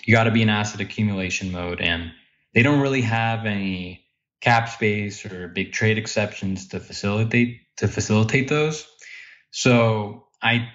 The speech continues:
but, uh, you know, just looking at their cap sheet and seeing some of these guys that could be available,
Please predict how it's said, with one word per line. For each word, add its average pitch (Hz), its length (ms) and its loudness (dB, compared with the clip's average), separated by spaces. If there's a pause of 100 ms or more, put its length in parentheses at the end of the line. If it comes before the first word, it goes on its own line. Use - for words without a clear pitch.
(300)
but, 127 180 2
uh, 127 260 -4
you 147 100 0
know, 123 100 2
just 110 220 -6
looking 127 440 0
at 107 540 0
their 104 140 -6
cap 110 320 0
sheet 131 400 0 (540)
and 104 200 4
seeing 117 260 4
some 117 160 2
of 113 80 4
these 107 160 0
guys 104 240 0
that 101 140 -6
could 107 140 -10
be 113 100 0
available, 113 760 -2